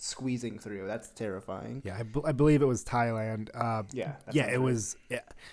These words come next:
Speaker 2: there's so many videos just of absolute terror, and you see, there's even some, like, uh,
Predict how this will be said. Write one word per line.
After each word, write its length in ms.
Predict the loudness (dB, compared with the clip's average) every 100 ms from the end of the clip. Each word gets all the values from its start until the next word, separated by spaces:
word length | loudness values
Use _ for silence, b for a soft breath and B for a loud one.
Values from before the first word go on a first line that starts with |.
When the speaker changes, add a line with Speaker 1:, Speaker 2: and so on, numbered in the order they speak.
| B 2
Speaker 2:
there's 240 | 6 6
so 220 | 6 6
many 220 | 8 6 4
videos 520 | 2 0 0 -2 -4
just 340 | -6 -8 -10 -14 -14
of 220 | -8 -8 -8 -18 -20 _ _
absolute 680 | 4 4 4 -2 -2 -2 -6
terror, 380 | -4 -2 0 0
and 180 | 0 0
you 60 |
see, 240 | -2 0 4
there's 260 | 6 6
even 240 | 6 4 4
some, 240 | 2 2
like, 260 | 2 0 0
uh, 380 | 0 2 0